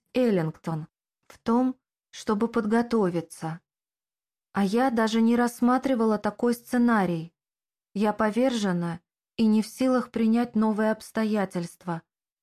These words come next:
На правой руке что-то мешается и давит. Браслет,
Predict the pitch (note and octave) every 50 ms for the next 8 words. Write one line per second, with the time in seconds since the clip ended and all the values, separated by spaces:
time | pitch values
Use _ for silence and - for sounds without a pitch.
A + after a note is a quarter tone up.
0 | _ _ _ _ - G3+ G#3+ G#3+ G#3+ - A3+ A3+ A3 G3 G#3+ G#3 G#3+ G#3+ G#3 -
1 | - B3+ C4 C4 C4 - _ _ _ _ _ - - - - A#3 A#3 A#3 A3 G#3
2 | G3+ G3+ G3 - - A#3 A#3+ B3+ C4 B3+ B3+ - - - G3+ - _ _ - A3+
3 | A3 G3+ G#3 G3+ F#3+ E3+ D#3+ E3+ E3+ - _ _ _ _ _ _ _ _ _ _
4 | _ _ - G3+ A3 A#3 A#3+ A#3 - - A3 G#3 F#3+ F3 F3+ _